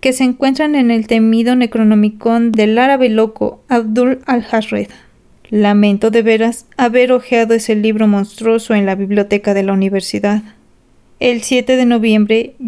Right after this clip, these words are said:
ya perdida temporalmente de vista la cadena montañosa, pasamos junto a la isla Franklin y, al día siguiente, aparecieron ante nosotros, en la isla Ross, los conos del monte Terror y el monte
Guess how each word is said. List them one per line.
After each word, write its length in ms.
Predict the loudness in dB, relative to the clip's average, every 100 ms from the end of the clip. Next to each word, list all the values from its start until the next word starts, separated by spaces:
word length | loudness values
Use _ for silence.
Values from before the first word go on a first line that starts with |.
| -4
ya 320 | 0 0 0
perdida 480 | -2 0 0 0 0
temporalmente 920 | 0 -2 -2 0 0 0 0 0 0
de 140 | 0
vista 360 | -2 -6 -4 -2
la 140 | 0
cadena 380 | -2 -2 -2 0
montañosa, 720 | 0 0 -2 -4 -4 -6 -10 -12 -20 -20 _
pasamos 500 | -2 0 0 -2 -4
junto 360 | -2 -2 0 0
a 80 | 0
la 280 | 2 2
isla 380 | 2 -2 -2 -4
Franklin 720 | -4 -2 0 -2 -2 -4 -4 -8 -20 _
y, 440 | -2 0 0 -4 _ _
al 180 | 0 2
día 140 | 2
siguiente, 680 | 0 -2 0 0 0 -2 -4 -6
aparecieron 840 | -4 -2 -2 -2 0 0 2 0
ante 200 | 0 0
nosotros, 880 | 0 -2 -2 -4 -2 -2 -2 -2 -12 _
en 240 | 0 0 2
la 100 | 0
isla 380 | 0 0 -2 0
Ross, 400 | 0 0 -2 -12 _
los 280 | -2 -2 -4
conos 500 | -4 -2 -2 -2 0
del 160 | 2
monte 340 | 2 2 0 -2
Terror 600 | -2 -2 0 0 -2 -8
y 200 | -2 0
el 140 | 2
monte 640 | 2 2 2 0 -4 -6